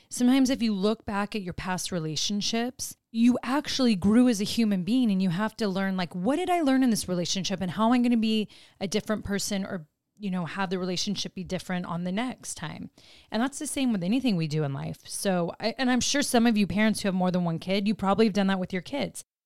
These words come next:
I feel like this technique didn't work with this kid, so I'm gonna try it with this one.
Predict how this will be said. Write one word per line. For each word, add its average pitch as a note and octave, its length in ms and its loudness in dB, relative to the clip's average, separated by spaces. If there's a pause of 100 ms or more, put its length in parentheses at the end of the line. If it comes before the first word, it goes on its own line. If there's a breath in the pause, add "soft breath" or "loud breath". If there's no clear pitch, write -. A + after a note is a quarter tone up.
(140)
I F#3 200 2
feel F#3+ 180 -2
like F#3 240 0
this E3+ 180 -6
technique F3+ 460 -4
didn't F#3 220 0
work F3 280 -2
with - 180 -8
this F3 200 -8
kid, D4 320 -6
so A3 240 0
I'm A3 80 2
gonna B3 100 2
try A#3+ 200 -4
it G#3+ 60 -4
with G3+ 120 -6
this - 260 -6
one. E3 220 -6